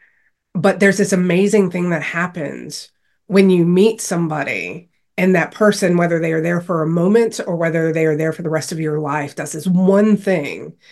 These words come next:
that completely changes the trajectory that you're on. And as leaders, like, we have that power, and we don't realize and recognize it, that just one right word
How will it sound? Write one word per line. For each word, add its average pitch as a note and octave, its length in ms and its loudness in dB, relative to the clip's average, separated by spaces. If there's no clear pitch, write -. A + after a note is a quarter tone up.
that E3 140 -2
completely E3+ 500 -4
changes D3+ 440 -4
the C#3 100 -8
trajectory C#3 600 -10
that - 180 -12
you're C3 180 -16
on. - 300 -20
And E3+ 140 0
as D3+ 160 2
leaders, D#3+ 440 0
like, C#3+ 160 -12
we E3+ 180 -2
have D#3+ 380 -4
that C#3 320 -8
power, E3+ 540 -2
and D3+ 460 -4
we E3+ 100 -2
don't E3+ 340 -2
realize F3 560 0
and D3+ 120 -4
recognize E3 580 -2
it, - 260 -10
that D#3+ 420 -2
just F#3 200 0
one G3+ 840 4
right A3 340 -2
word D#3+ 640 -4